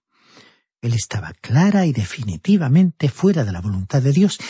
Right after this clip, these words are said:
y se dirigió hacia Jope, y cuando llegó allí no encontró ningún problema. Encontró un barco, compró un billete, subió a bordo y se fue a dormir. Todo parecía ir bien. Según nuestra opinión,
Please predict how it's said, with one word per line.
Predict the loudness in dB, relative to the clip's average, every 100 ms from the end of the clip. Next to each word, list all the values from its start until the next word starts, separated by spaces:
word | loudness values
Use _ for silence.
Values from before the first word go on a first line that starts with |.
| -18 _
y | -4
se | -2 -2
dirigió | -2 -2 0 0
hacia | -2 -4 -6
Jope, | -2 -4 -4 -14 -16 _
y | -4 -4
cuando | -2 -6
llegó | -10 -4 0 0
allí | 2 2
no | 4 4
encontró | 2 2 -2 2 2
ningún | 2 0 0
problema. | -2 -2 -6 -10 -16 _ _ _ _ -20 -20 _ _ _ _ _ _ _
Encontró | -14 -14 -10 -2 2
un | 4
barco, | 2 0 -6 -6
compró | -4 -6 0 2
un | 2
billete, | 2 0 0 -4 -6
subió | -4 -2 0 2 2
a | 2
bordo | 2 2 0 0 0
y | 0
se | -2 0
fue | 2
a | 2
dormir. | 2 0 -2 -6 _ _ _ _ _ _ _
Todo | 0 2 0
parecía | -2 -4 -4 -2 2 2
ir | 2 0
bien. | -4 -8 -12 -18 _ _ _ _ _ _ -20 -20 _ _ _ _ _
Según | -4 0 2 2
nuestra | 2 -2 -4
opinión, | -8 -8 -4 0 0 -4